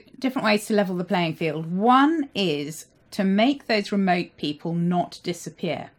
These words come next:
because it's very easy if you're remote to end up completely dropping off, um, the radar of everyone in the room.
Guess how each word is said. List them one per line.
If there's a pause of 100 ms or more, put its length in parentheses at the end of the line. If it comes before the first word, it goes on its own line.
(140)
because
it's
very
easy
if
you're
remote (360)
to
end
up
completely
dropping
off, (400)
um,
the
radar
of
everyone
in
the
room.